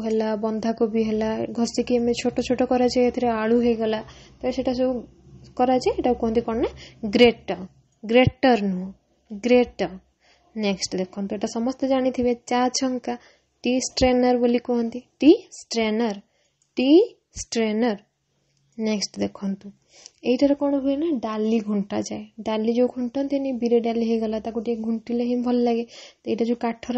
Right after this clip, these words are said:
ଆସିଥାଏ, ଏବେ ଷ୍ଟିଲର ଆସିଲାଣି, ବହୁତ ସାରା ଆସିଲାଣି, ଏଟାକୁ କୁହନ୍ତି କଣ ନା, ଚର୍ଣ୍ଣର, ଚର୍ଣ୍ଣର।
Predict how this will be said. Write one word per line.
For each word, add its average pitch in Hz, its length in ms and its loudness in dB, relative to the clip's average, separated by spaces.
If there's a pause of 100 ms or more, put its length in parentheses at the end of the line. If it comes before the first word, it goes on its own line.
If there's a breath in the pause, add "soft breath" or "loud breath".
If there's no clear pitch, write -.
ଆସିଥାଏ, 233 400 -4 (300 loud breath)
ଏବେ 220 200 0
ଷ୍ଟିଲର 240 520 0
ଆସିଲାଣି, 240 480 -2
ବହୁତ 294 240 6
ସାରା 233 300 -2
ଆସିଲାଣି, 208 420 -6 (160)
ଏଟାକୁ 214 220 -6
କୁହନ୍ତି 220 220 -6
କଣ 226 140 -10
ନା, 320 120 -2 (100)
ଚର୍ଣ୍ଣର, 220 640 4 (720)
ଚର୍ଣ୍ଣର। 220 680 2